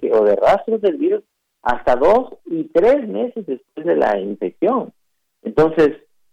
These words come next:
no, no cambia tampoco eso gran cosa, porque muchas personas, inclusive que ya no infectan, siguen dando la prueba positiva. Por eso ahora la instrucción es,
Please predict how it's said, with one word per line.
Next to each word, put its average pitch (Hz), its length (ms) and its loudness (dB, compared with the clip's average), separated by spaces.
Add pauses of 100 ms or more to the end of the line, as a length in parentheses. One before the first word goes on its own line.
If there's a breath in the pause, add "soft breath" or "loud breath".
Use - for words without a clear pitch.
(100)
no, 190 600 2
no 131 480 -2
cambia 175 320 0
tampoco 143 400 0
eso 139 220 -4
gran 127 240 -4
cosa, 123 320 -4
porque - 500 -8 (320)
muchas 185 300 -2
personas, 175 460 0 (280)
inclusive 147 640 0
que 131 140 -4
ya 156 160 4
no 226 120 2
infectan, 214 800 -2 (420)
siguen 208 360 -2
dando 175 260 0
la - 160 -2
prueba 139 300 -2
positiva. 190 500 -4
Por 135 240 2
eso 240 260 2
ahora 208 300 2
la 175 80 -6
instrucción 151 720 -12
es, 147 160 -8